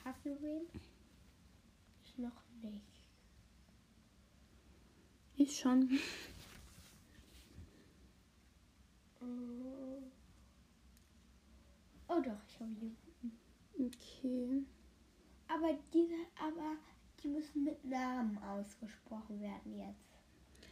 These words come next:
Speaker 2: Nee, du, äh, nur wenn du selbst den Namen kennst.
Speaker 1: Ja,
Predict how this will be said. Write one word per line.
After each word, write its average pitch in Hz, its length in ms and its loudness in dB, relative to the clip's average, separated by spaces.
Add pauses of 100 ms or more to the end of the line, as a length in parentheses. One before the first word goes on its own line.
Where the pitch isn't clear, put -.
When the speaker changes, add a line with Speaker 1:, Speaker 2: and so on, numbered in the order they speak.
(500)
Speaker 2:
Nee, 302 360 12
du, 262 240 12
äh, - 160 10
nur 320 220 12
wenn 381 120 12
du 349 100 12
selbst 294 340 10
den 220 100 10
Namen 208 260 6
kennst. - 500 0
Speaker 1:
Ja, 294 160 4